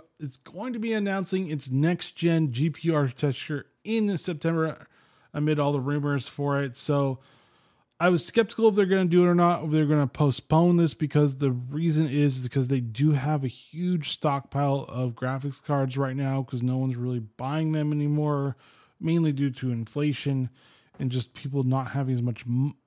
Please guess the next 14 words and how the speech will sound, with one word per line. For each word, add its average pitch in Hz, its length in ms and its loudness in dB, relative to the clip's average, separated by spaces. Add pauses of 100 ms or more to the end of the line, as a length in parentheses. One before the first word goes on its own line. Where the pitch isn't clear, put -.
liquid 156 480 0
money 139 360 0
to 127 540 -2 (440)
just 123 240 -10
buy 131 240 0
things 147 360 -2
now. 143 300 0
So 127 420 -4
you 139 140 -6
do 135 220 0
have 147 200 0
that 139 260 -4
issue, 160 520 -2 (580)
but 139 480 0